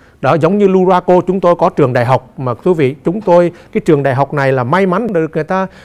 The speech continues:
dùng cái ghế Luraco, người ta kiểm tra thôi, cho chúng tôi có tiền bạc không thể nào mua được. Thưa quý vị, không thể nào mua được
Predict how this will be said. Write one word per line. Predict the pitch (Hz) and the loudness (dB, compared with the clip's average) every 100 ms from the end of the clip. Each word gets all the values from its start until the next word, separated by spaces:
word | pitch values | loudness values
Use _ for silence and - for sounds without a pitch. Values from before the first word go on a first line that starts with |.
| - | -2
dùng | 165 156 | -2 0
cái | 190 | 0
ghế | 196 | 0
Luraco, | 226 196 196 190 190 | 0 -2 -2 0 0
người | 151 | 0
ta | 175 | -4
kiểm | - 147 196 | -8 -8 -6
tra | 196 190 | -6 -2
thôi, | 202 196 | -2 -2
cho | 202 | -4
chúng | 220 | -6
tôi | 214 202 | -4 -4
có | 226 - | -6 -2
tiền | 170 170 | -2 0
bạc | 156 | -4
không | - 226 | -6 -8
thể | - 214 | -6 -4
nào | 180 | -4
mua | 156 214 226 | -2 0 2
được. | 147 - | 2 -2
Thưa | 226 | -8
quý | 220 | -4
vị, | 185 | -6
không | - 254 254 | -4 -8 -8
thể | 220 | -8
nào | 220 180 | -6 -4
mua | 160 220 240 | -4 -2 -2
được | 160 | -2